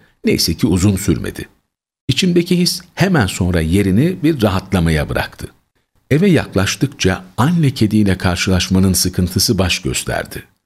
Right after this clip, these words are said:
Sık değişen duygular altında eve vardım. Kediyle o ilk göz göze gelişimi asla unutamam.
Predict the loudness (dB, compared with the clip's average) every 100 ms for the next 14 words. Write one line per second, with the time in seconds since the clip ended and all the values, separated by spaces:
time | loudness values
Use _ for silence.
0 | _ _ -6 -2 0 2 0 2 0 2
1 | 0 0 -2 -4 -4 -2 0 0 0 -2
2 | -2 -4 -8 -12 -18 -8 -2 2 2 0
3 | -2 -2 -2 0 0 0 -2 -8 0 2
4 | 2 2 -2 0 -2 -4 -4 -4 -4 -6
5 | -10 _ -4 -2 0 -4 -4 -2 -2 -6
6 | -6 -8 -6 -8 -8 -10